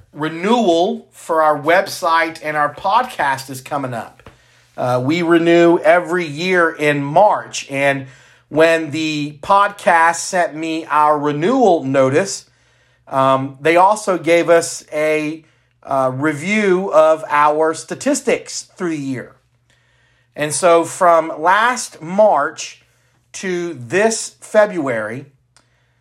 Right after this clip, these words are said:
uh, our podcast has been accessed over forty thousand times. I think it was,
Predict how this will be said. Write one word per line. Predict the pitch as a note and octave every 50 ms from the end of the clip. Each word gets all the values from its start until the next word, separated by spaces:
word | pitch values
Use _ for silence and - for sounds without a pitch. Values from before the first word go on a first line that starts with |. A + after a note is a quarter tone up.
| _ _ _ _ -
uh, | - - - -
our | C#3 D3+ F3 F#3 F3+
podcast | - - - G3 G3 G3+ G#3+ G#3 - - - F#3 E3 D#3 D#3 D#3 D#3+ - - - - - _ _
has | - - - E3+ D#3+ D#3+ D#3+ D#3 D#3+ D#3 C3
been | C3 C3 D#3+ D#3+ D#3+ D#3 D#3 D3+ D3+ D#3 D3+ D3+ _ _ _ _ _ _ _ _ _ _ _ _ - - - -
accessed | - F3 F#3 G3+ G3+ - - - - F3+ D#3 D3+ D3+ D3 - - - - - _ -
over | D#3+ D#3+ D#3+ D#3+ C#3+ D3+ D#3+ D#3+ D#3
forty | D#3 - - - - - G3 F#3+ G3 G3 G3 G3 F#3+
thousand | F3+ - - - F3 E3 E3 D#3+ E3 E3 C3 D#3 E3 D#3+ D#3 D#3 - _ -
times. | - E3 D#3 D3 C3 A#2+ A2 G#2+ A2 -
I | A2
think | - D#3 D#3 D3+ D3+
it |
was, | D3+ D3+ C#3+ C3